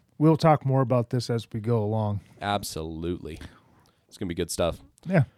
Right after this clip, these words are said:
Speaker 2: I'm excited. This is a, this has been a, this has been a good series. So, so, um, just right at the beginning here, like, I'm already, we had some good discussion at care group last night. Uh, I feel like there's been good conversations. I think I'm, I'm looking at where we're going with this, and I'm, I'm feeling excited about it.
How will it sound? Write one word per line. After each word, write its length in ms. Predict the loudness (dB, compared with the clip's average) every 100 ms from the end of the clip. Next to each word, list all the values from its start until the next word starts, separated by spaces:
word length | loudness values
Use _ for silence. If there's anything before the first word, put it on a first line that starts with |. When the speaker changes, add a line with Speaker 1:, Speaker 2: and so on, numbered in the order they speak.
| -8
Speaker 2:
I'm 140 | -2 -2
excited. 340 | 0 0 0
This 140 | -2
is 40 | -4
a, 40 |
this 160 | -2 -2
has 160 | -6 -8
been 160 | -4
a, 180 | -2 -2
this 100 | -4 -8
has 60 | -4
been 140 | -2
a 40 | 0
good 140 | 0
series. 280 | 2 2 2
So, 140 | -2
so, 160 | -2 -8 -14 -20 -12 -8
um, 260 | -6 -6
just 200 | -8 0
right 200 | 2 2
at 80 | 0
the 60 | -2
beginning 320 | -2 0 0
here, 220 | -2 -6 -10
like, 200 | -10 -6
I'm 120 | -2
already, 460 | 0 2 2 0 -4 _ 0
we 60 | 0
had 100 | 0
some 140 | 2
good 160 | 2 2
discussion 420 | 0 0 0 -4
at 80 | -2
care 180 | 0 2
group 200 | 2 4
last 240 | 2 2
night. 440 | 2 4 4 2 -2 _ _ _ _ _ _ -8
Uh, 220 | -4 -4
I 40 |
feel 160 | 0 2
like 140 | 2
there's 160 | 0 -2
been 160 | -2 -2
good 160 | -2
conversations. 960 | 0 -2 0 2 2 2 0 -2 -4 -6
I 80 | -8
think 360 | -4 -6 -6 -8
I'm, 160 | -8 -6
I'm 340 | -4 -4 -6 _ -2
looking 220 | 0 4
at 60 | 6
where 160 | 6 6
we're 80 |
going 260 | 6 4 4
with 140 | 2
this, 240 | 2 0 0
and 80 | -2
I'm, 260 | -2 -4 -6
I'm 100 | -4
feeling 220 | 0 0 0
excited 360 | 0 2 2
about 200 | 2 0
it. 100 | -2